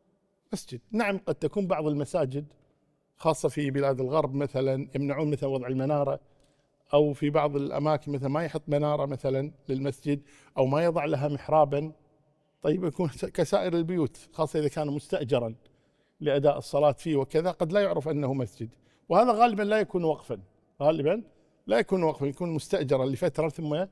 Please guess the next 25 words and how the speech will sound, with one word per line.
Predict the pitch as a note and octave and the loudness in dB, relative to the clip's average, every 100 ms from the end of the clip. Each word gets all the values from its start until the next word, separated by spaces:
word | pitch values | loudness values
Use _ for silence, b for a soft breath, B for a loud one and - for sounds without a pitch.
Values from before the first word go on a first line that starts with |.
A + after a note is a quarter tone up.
| _ F3 | _ -4
يترك | F3 - A#2+ - | -4 -2 -8 -6
مثلا. | B2+ B2 A2+ A2 b b b b b | -4 -4 -4 -10 b b b b b
فالقصد | - E3 A3 G#3+ F3 | 2 2 4 2 2
أن | A3 F#3+ F3 E3+ E3 - _ - | 0 0 0 0 -4 -8 _ 0
إذا | E3+ F3 | 4 6
بنى | E3 A#3 B3 | 6 4 4
الإنسان | A3+ G3+ F3 - G3+ A#3 - | 0 -2 -4 0 0 0 -6
صورة | - F3 G#3 G#3+ G#3+ - | -8 -4 -2 0 -2 0
مسجد، | D#3 B2+ - A#2+ A2+ - _ _ _ | 0 0 -6 -14 -16 -20 _ _ _
بحيث | - E3+ E3 | -6 -4 -4
اللي | D#3+ | -6
يشوفه | G#3 E3+ | -4 -4
يقول: | D3 D3+ | -2 -2
"هذا | D3 D#3 | 0 2
إيش؟ | E3 F3+ - _ _ _ _ _ _ | 0 0 -6 _ _ _ _ _ _
هذا | - G3 | -8 -6
مسجد." | B2 A#2 - - B2 _ _ _ _ _ _ _ - | -6 -6 -12 -20 -20 _ _ _ _ _ _ _ -6
ثم | E4 D4 A#3+ A3+ B3 C4 - _ _ - | -2 2 2 2 2 -2 -10 _ _ 2
أذن | A3 G3 G3 G3+ | 4 6 6 4
فيه. | F3 G3 A2+ G#2+ _ _ _ - | 4 0 -4 -6 _ _ _ -2
والأذان، | D3+ E3+ D#3+ F#3+ A#3+ | 0 2 0 2 0
ما | A#3 A#3+ | 0 -2
هو | F3 | -2
الأذان؟ | E3+ E3 C3+ C#3 E3 _ _ _ _ _ _ _ - | -2 -2 -2 -2 -6 _ _ _ _ _ _ _ 0
الأذان | D#3+ E3 D#3+ F#3+ B3 C4+ | 2 2 2 4 2 0